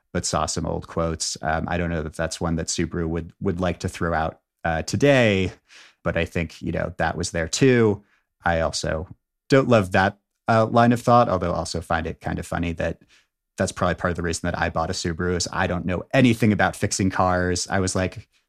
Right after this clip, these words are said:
originally thinking about buying a clunker, and then it's like, "I can't buy a clunker. I don't know how to fix anything. I don't know anything about cars."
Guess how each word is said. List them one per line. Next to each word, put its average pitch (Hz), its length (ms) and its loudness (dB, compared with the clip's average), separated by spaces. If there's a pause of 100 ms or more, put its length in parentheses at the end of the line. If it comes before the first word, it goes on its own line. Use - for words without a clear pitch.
originally 95 420 -2
thinking 95 240 -2
about 90 220 0
buying 87 240 0
a 87 40 -4
clunker, 92 460 -2
and 92 100 -2
then 92 80 0
it's 95 120 -2
like, 95 120 0
"I 107 80 4
can't 127 240 4
buy 95 140 4
a 82 80 0
clunker. 107 440 0
I 104 80 4
don't 123 100 6
know 107 100 4
how 98 80 2
to 98 80 0
fix - 220 -2
anything. 98 440 4
I 95 80 2
don't 104 120 4
know 90 100 2
anything 98 320 2
about 80 200 -4
cars." 85 400 -2